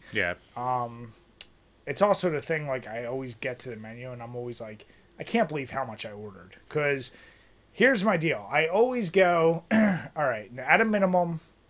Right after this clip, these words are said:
Speaker 2: bare minimum, I'm getting at least two soft tacos, if not three."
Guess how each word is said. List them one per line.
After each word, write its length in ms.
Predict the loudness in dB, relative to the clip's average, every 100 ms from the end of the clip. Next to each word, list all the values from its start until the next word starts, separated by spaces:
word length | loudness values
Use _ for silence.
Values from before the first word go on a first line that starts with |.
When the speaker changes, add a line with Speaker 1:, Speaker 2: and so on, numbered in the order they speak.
| _ _ -18
Speaker 2:
bare 360 | -4 2 2
minimum, 380 | 2 -2 -4 -6
I'm 60 | -6
getting 240 | -4 -4
at 80 | -4
least 240 | -8 -8 -8
two 100 | -6
soft 320 | -6 -6 -8
tacos, 440 | -10 -10 -12 -12
if 120 | -12
not 200 | -12 -14
three." 360 | -14 -16 -16